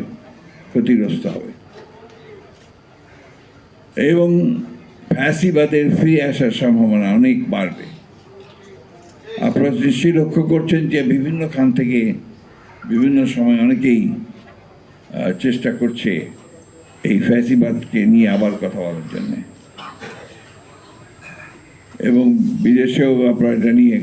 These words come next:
কাজ হচ্ছে। তাই নির্বাচনটা খুব দ্রুত দরকার, সে কথাগুলো আমরা বারবার বলেছি। এবং আমরা মনে করি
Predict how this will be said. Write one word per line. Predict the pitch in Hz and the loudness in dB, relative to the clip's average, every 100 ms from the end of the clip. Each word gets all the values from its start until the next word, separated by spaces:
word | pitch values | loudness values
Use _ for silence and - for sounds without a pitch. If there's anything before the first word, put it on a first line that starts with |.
| - | -2
কাজ | 104 101 | -2 -2
হচ্ছে। | 104 - - - - - - - - - - - - - 381 - - - - - - - - 110 | -8 -8 -12 -12 -14 -20 -20 -20 -20 -20 -20 -20 -20 -20 -20 -20 -20 -20 -20 -20 -20 -20 -10 -2
তাই | 113 | 2
নির্বাচনটা | 131 135 135 151 165 185 180 | 2 4 2 2 2 2 0
খুব | 180 165 - | 0 -2 0
দ্রুত | 156 160 175 | 0 2 0
দরকার, | 147 156 156 175 170 - - - - - | 2 0 0 -2 -4 -10 -16 -20 -20 -10
সে | 107 | -6
কথাগুলো | 110 113 117 120 | -4 -2 0 2
আমরা | 120 117 | 0 0
বারবার | 107 110 113 | 0 0 0
বলেছি। | 104 107 107 - 123 - - - - - - - - - - - - - - - - - - - - - - - | 0 -2 -2 -4 -8 -10 -16 -20 -20 -20 -20 -20 -20 -20 -20 -20 -20 -20 -20 -20 -20 -20 -20 -20 -20 -20 -18 -8
এবং | - 107 | -4 0
আমরা | 107 110 | 2 4
মনে | 110 113 120 | 4 4 2
করি | 123 120 123 - | 2 2 2 0